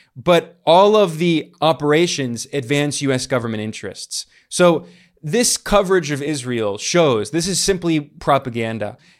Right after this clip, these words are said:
And if you only read the headlines, you will have no idea of what's going on. And even if you read past the headlines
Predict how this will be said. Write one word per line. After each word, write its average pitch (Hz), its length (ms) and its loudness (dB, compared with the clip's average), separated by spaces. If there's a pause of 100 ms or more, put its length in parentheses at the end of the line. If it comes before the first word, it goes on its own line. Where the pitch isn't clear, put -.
And 160 300 0
if 160 180 -2
you 175 320 -2
only 226 320 2
read 202 180 2
the 156 100 2
headlines, 131 520 -2
you 143 80 -4
will 160 60 -2
have 156 240 -2
no 170 480 0
idea 147 640 0 (220)
of 131 160 -4
what's 160 220 2
going 139 260 -2
on. 117 220 0
And 139 160 -2
even 196 240 2
if 185 100 0
you 165 120 2
read 151 240 0
past 175 340 0
the 135 80 0
headlines 113 640 -4